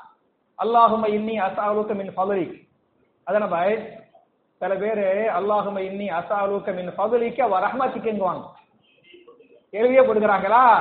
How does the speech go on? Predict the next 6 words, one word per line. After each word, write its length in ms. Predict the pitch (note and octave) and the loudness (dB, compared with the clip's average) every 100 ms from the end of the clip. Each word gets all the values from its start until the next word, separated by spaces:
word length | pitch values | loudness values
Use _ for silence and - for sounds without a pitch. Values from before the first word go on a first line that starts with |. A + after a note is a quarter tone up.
| - - - - _ | 2 -8 -18 -20 _
பத்தி 220 | G3 G3 G#3+ - | -4 0 -2 0
அப்படி 240 | G3 A3 | -2 0
சொல்லலாமா? 440 | A#3 B3 A#3 A3+ A3+ A#3+ B3+ - - - _ _ _ _ - | 0 4 6 6 6 6 4 -4 -14 -20 _ _ _ _ -2
ரசூலுல்லாஹ் 540 | F#3+ G#3 D4+ D4 B3+ | -2 0 0 4 4
என்னப்பா 220 | A#3+ B3+ A3+ | 4 2 2
சொன்னாங்க? 360 | G#3+ G#3+ G3 | 2 0 2